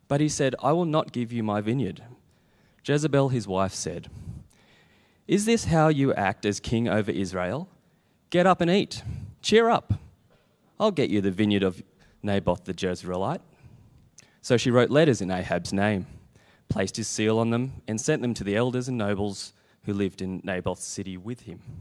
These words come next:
In those letters he wrote, she wrote,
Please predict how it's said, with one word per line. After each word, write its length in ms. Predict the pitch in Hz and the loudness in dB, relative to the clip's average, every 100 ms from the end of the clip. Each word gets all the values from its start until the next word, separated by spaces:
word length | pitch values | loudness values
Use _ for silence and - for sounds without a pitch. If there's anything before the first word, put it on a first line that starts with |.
| - _ _ _ _ _ _ _ - | -18 _ _ _ _ _ _ _ -4
In 160 | 139 | 0
those 200 | 160 160 | 2 2
letters 340 | 120 107 107 - | 2 2 2 -2
he 120 | 113 | -4
wrote, 400 | 113 95 - - - - - - _ _ _ - | -4 -6 -8 -16 -16 -16 -16 -20 _ _ _ -10
she 180 | - 117 | -6 -4
wrote, 280 | - - | -6 -14